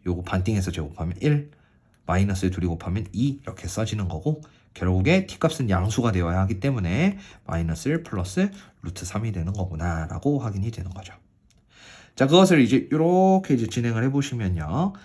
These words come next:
K 값은 이분의 루트 이, 거기에 일 더하기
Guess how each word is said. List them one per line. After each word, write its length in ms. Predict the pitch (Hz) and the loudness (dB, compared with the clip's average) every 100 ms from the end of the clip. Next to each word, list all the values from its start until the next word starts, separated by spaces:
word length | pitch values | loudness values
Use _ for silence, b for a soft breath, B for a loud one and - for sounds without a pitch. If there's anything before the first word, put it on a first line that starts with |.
| B B | B B
K 260 | - 143 135 | -2 -2 0
값은 720 | 82 - 85 87 82 78 73 90 92 - _ _ _ _ _ _ _ _ _ _ - _ _ _ _ _ _ - - - - | -6 -4 -2 0 -2 -4 -8 -12 -18 -20 _ _ _ _ _ _ _ _ _ _ -20 _ _ _ _ _ _ -20 -20 -20 -8
이분의 520 | 135 151 151 147 147 143 | -2 -2 0 0 0 0
루트 300 | 95 - 78 | -4 -8 -8
이, 400 | 80 143 214 - - | -6 -4 -6 -8 -20
거기에 460 | - 82 98 165 196 B B B | -12 -8 -2 -2 -2 B B B
일 280 | - 185 196 | 2 6 6
더하기 520 | 160 101 82 - - | 6 2 0 -2 -12